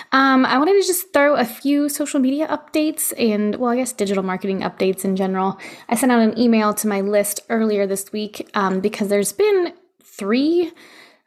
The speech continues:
um, <clears throat> Google algorithm updates over the last month, which they don't typically share that they're updating the algorithm. So when they do, it's kind of a big deal. There were two in September. One was about,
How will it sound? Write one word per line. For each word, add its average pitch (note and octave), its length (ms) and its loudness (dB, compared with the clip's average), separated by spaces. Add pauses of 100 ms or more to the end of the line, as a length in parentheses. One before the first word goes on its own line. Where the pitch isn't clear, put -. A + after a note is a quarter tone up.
um, A3+ 500 0
<clears throat> - 40 -10
Google B3+ 680 2
algorithm C4 680 -2
updates D#4 680 -4
over A3+ 240 0
the A3 120 0
last G#3 440 -6
month, G3 640 -2 (440)
which A3 340 -2
they A3+ 100 2
don't C#4+ 260 -2
typically B3 540 0
share A3 480 0
that A3 140 -2
they're G3+ 200 -2 (200)
updating G#3+ 400 0
the G#3+ 100 -2
algorithm. A#3+ 560 2
So A3 220 0
when F#3+ 100 -2
they F#3+ 100 -4
do, G3 220 -2
it's G#3+ 140 -4
kind G3 180 -6
of G3 80 -4
a A3+ 60 2
big A#3+ 180 0
deal. D#4 420 0 (120)
There G#3 180 -2
were G#3 400 2
two C#4+ 260 -2
in C#4+ 140 0
September. A#3 680 0 (500)
One A#3 260 2
was G#3+ 320 0
about, G#3 680 -2